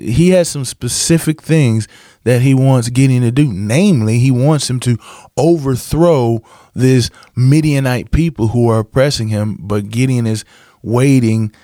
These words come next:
because he's trying to actually not, not just, um, offer a sacrifice to God. He's really trying to confirm, um, that the person who speaks with him is divine or is a messenger of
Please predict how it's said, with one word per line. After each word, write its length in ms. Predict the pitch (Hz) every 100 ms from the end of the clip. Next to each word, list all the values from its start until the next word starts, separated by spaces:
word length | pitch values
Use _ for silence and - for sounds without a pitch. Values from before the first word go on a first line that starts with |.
| _ _ _ _ _ _ -
because 340 | 113 110 117
he's 120 | 123 117
trying 260 | 127 123
to 140 | 117 110
actually 380 | 120 120 113 110
not, 260 | 135 156
not 200 | 143 175
just, 400 | 151 143 120 -
um, 360 | 117 113 98 85 - _ _ -
offer 320 | 123 120 104
a 60 |
sacrifice 720 | 101 104 104 - - 87 82 -
to 100 | -
God. 360 | 80 78 -
He's 180 | 107 120
really 380 | 104 135 143 123
trying 260 | - 104
to 80 | 107
confirm, 1080 | - 110 101 92 - - 143 123 107 104 101 - - _ _ _ -
um, 300 | 107 110 107
that 240 | 113 107
the 80 | 104
person 400 | 101 127 123 -
who 100 | 104
speaks 460 | 107 - 139 135 -
with 120 | 101
him 220 | 101 101 101 - _ _ _ _ _
is 200 | 123 117
divine 640 | 104 104 120 107 - - - -
or 320 | 110 117 113 -
is 200 | 117 117
a 100 | 110
messenger 680 | 113 113 123 120 107 107 104 - - - -
of 420 | 117 120 113 104